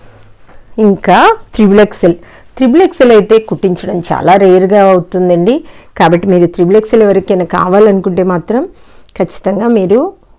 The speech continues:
ఆ, కొంచెం తొందర తీసేసుకోండి. ఎక్కువలో తీసుకుంటే మీకు కేజీకి three nighties వస్తాయండి. ఎక్స్ఎల్ కానీ, డబుల్ ఎక్స్ఎల్ కానీ, త్రిబుల్ ఎక్స్ఎల్ కానీ కేజీలో three nighties వస్తే మీకు courier కూడా చాలా తక్కువ పడుతుంది.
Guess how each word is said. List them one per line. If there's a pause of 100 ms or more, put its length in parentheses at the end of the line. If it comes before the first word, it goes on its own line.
(140)
ఆ,
కొంచెం
తొందర
తీసేసుకోండి.
ఎక్కువలో
తీసుకుంటే (340)
మీకు
కేజీకి
three
nighties
వస్తాయండి. (200)
ఎక్స్ఎల్
కానీ,
డబుల్
ఎక్స్ఎల్
కానీ,
త్రిబుల్
ఎక్స్ఎల్
కానీ (500)
కేజీలో
three
nighties
వస్తే
మీకు
courier
కూడా
చాలా
తక్కువ
పడుతుంది.